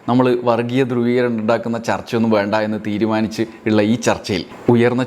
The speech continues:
ചോദ്യങ്ങൾ, ആ ഗംഭീര ചോദ്യങ്ങൾ മാത്രം ഞാൻ നിങ്ങൾക്ക് മുമ്പിൽ അക്കമിട്ട് നിരത്താം. മുഖ്യമന്ത്രിയുടെ പ്രസ്താവനയുണ്ട് ഇതിനെതിരായിട്ട്. ആദ്യത്തെ ദിവസമാണല്ലോ മുഖ്യമന്ത്രി ആഞ്ഞടിച്ചുള്ള പ്രസ്താവനയൊക്കെ ഇറക്കി. അത് വായിച്ചതിന് ശേഷം ചോദ്യം, ശ്രീ ജയശങ്കർ, ചുരുക്കത്തിൽ കേരളത്തിൽ ഈ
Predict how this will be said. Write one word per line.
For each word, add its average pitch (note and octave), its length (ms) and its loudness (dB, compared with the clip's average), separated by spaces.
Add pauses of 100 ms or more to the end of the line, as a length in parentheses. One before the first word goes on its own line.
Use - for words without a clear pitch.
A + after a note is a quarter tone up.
ചോദ്യങ്ങൾ, B2 480 0 (220)
ആ A#2 40 0 (120)
ഗംഭീര A#2+ 300 0 (120)
ചോദ്യങ്ങൾ B2 400 0 (120)
മാത്രം A#2 320 -2 (160)
ഞാൻ A#2 160 -2
നിങ്ങൾക്ക് A2+ 280 -4
മുമ്പിൽ G#2 260 -2 (220)
അക്കമിട്ട് G#2 500 0 (120)
നിരത്താം. - 320 -2 (240)
മുഖ്യമന്ത്രിയുടെ D#3 560 0
പ്രസ്താവനയുണ്ട് B2 680 -2
ഇതിനെതിരായിട്ട്. G2+ 540 -2 (440)
ആദ്യത്തെ C3+ 280 2
ദിവസമാണല്ലോ A2 480 -2
മുഖ്യമന്ത്രി A#2+ 440 0 (160)
ആഞ്ഞടിച്ചുള്ള A#2 580 -2
പ്രസ്താവനയൊക്കെ A2 560 -2
ഇറക്കി. - 200 -10 (520)
അത് D#3+ 140 2 (180)
വായിച്ചതിന് A#2 600 -2
ശേഷം G#2 240 -2 (180)
ചോദ്യം, F#2 300 0 (360)
ശ്രീ D3 120 4 (100)
ജയശങ്കർ, C#3 440 0 (300)
ചുരുക്കത്തിൽ F3 420 0 (100)
കേരളത്തിൽ D#3 520 0
ഈ D3 40 0